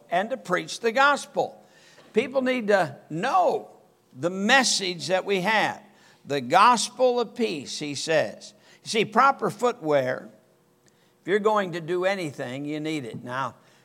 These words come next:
of course, when I'm preaching, I'm standing up most of the time. I s-,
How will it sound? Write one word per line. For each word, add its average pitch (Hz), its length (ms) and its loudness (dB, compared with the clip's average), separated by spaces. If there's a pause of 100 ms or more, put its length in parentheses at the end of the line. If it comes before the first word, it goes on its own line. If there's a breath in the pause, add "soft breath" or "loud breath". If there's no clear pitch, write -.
of 123 140 -14
course, 175 280 0
when 165 140 -4
I'm 156 140 0
preaching, 160 480 -8
I'm 151 160 -6
standing 147 480 -8
up 135 160 -8
most 139 320 -6
of 120 120 -12
the 117 80 -14
time. 104 520 -6
I 78 60 -18
s-, - 260 -20